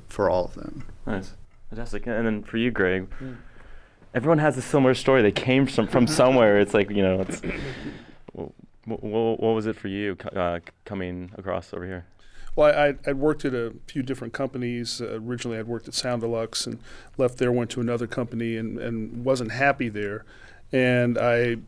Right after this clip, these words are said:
Speaker 4: but I had told Bob, I s-, when, when he had left Sound Deluxe, I said, "You know, wherever you go, I wanna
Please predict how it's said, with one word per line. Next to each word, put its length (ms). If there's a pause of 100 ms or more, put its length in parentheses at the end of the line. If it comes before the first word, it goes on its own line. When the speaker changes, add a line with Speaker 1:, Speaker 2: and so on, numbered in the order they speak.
Speaker 4:
but 160
I 60
had 160
told 340
Bob, 360
I 80
s-, 200
when, 420
when 140
he 260
had 120
left 240
Sound 300
Deluxe, 380
I 60
said, 320
"You 40
know, 140
wherever 320
you 160
go, 380
I 100
wanna 320